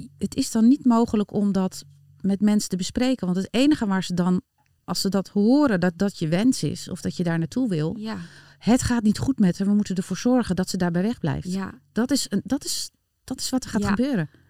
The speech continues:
Speaker 2: Want heb je het, eh, g-, ging je het op den duur be-, bespreken?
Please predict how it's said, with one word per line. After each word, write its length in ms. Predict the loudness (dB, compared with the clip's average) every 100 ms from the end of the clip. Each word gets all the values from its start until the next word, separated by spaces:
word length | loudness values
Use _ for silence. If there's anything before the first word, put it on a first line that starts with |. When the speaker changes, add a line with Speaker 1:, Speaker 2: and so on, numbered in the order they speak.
| _
Speaker 2:
Want 120 | -8
heb 220 | -4 -6 -4
je 80 |
het, 200 | -6 -6 -12
eh, 380 | -12 -12 -12
g-, 120 | -12 -12
ging 220 | -6 -2
je 60 | -2
het 100 | -4
op 120 | -8
den 140 | -6
duur 300 | -6 -8 -10
be-, 140 | -14 -20 _
bespreken? 800 | -6 -2 -2 -4 -6 -8 -10 -10